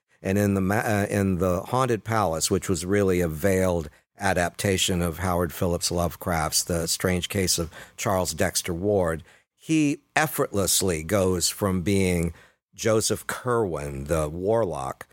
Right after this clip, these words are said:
to playing Charles Dexter Ward, the kind of milquetoast husband. And what is most dramatic in that for us as gay men is the scene where he comes, he's possessed now by Joseph Kerwin,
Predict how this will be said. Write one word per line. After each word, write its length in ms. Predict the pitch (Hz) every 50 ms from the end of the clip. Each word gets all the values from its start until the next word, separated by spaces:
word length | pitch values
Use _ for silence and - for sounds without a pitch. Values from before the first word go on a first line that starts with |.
| _ _ _ _ _ -
to 320 | - - 131 123 113 107 95
playing 500 | - - - 123 110 107 104 98 92 87
Charles 360 | - - 101 92 90 85 78
Dexter 400 | 78 95 87 - - - - 90
Ward, 460 | 85 92 95 90 90 85 82 80 67
the 80 | - -
kind 300 | - - 95 92 87 82
of 100 | 82 73
milquetoast 920 | 87 92 95 92 87 - _ - - - 98 87 85 82 - - - - - - -
husband. 680 | - - - 117 113 90 82 76 165 175 185 - - _ _ _ _ _ _
And 200 | - 98 101 104
what 160 | 110 123 117 113
is 160 | 104 - -
most 460 | 107 107 113 143 196 214 - - -
dramatic 540 | 104 107 113 104 107 110 113 110 107 95 -
in 120 | 101 90 90
that 280 | 92 87 82 78 - -
for 280 | - - 98 90 -
us 460 | 92 98 95 90 - - - - - - - - - - - -
as 280 | - 85 87 87 80 85
gay 340 | 85 101 107 123 139 147 143
men 420 | 113 90 78 71 85 85 - - _ _ _ _ _ _ _ -
is 280 | - 101 101 92 87
the 140 | 90 95 92
scene 720 | - - - 123 117 110 107 104 104 101 98 98 95 90
where 280 | 87 95 90 90 87 87
he 180 | 85 98 98 -
comes, 520 | - - - 131 139 127 127 120 - - - - - -
he's 240 | - 123 117 107 -
possessed 640 | - - 117 98 85 95 127 139 147 139 - - -
now 200 | 107 98 85 82
by 200 | 80 92 87 80
Joseph 440 | - 107 101 98 - - 85 -
Kerwin, 540 | - - - 135 127 98 80 71 - - -